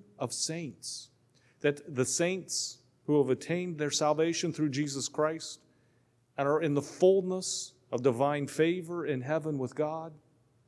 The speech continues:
well, they pray for us. They look out for us like our guardian angels do. And they desire for us to worship in eternal splendor our Heavenly Father.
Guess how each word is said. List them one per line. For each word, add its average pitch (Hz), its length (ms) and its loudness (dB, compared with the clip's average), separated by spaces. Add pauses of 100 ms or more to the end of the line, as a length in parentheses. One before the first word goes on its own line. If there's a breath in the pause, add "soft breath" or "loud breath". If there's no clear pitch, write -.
(560)
well, 123 80 0
they 151 140 0
pray 160 260 2
for 190 240 -6
us. - 400 -12 (520)
They 139 100 4
look 160 240 4
out 170 240 2
for 160 200 0
us - 460 -6 (340)
like 139 200 2
our 156 100 4
guardian 165 400 2
angels 196 420 -2
do. 113 300 -8 (720 soft breath)
And 143 100 -4
they 151 80 2
desire 151 540 2
for 151 240 -4
us - 540 -6 (1120)
to 123 80 -6
worship 147 600 -2 (680 soft breath)
in 117 100 -6
eternal 131 360 -4
splendor 139 640 -6 (520)
our 123 140 -2
Heavenly 131 360 -2
Father. 143 480 -6